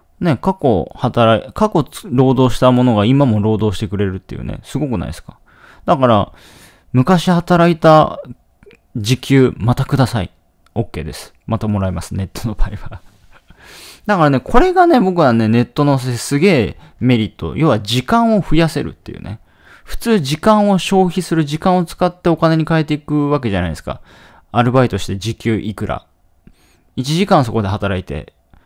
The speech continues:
終わりですよね。だけど、そ-、ネットでその資産を作ると、一時間働いた分が、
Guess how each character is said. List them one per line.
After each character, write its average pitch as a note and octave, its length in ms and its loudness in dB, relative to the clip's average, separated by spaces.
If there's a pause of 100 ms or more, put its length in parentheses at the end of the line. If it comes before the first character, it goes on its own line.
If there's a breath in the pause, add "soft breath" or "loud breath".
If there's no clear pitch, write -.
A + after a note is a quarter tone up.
(560)
終 G#2 80 -4
わ A2 100 -2
り G#2+ 80 -4
で G2+ 100 -2
す - 80 -10
よ - 80 -12
ね。 - 180 -14 (1300)
だ G3 140 4
け D#3+ 100 2
ど、 C3+ 180 4
そ-、 - 140 -10
ネ D#3+ 460 -2
ッ F#3 40 2
ト G3+ 280 -2
で G3+ 100 4
そ F3+ 140 -2
の F3 80 0
資 F#3+ 160 -6
産 C#3+ 180 0
を F#2+ 60 -8
作 - 180 -10
る F#2+ 80 -6
と、 B2+ 240 -2
一 D3+ 260 -8
時 C4+ 140 -2
間 D3 240 -2
働 B2 380 -2
い A2 40 -6
た A#2+ 120 -2
分 A2 280 -2
が、 A#2+ 300 2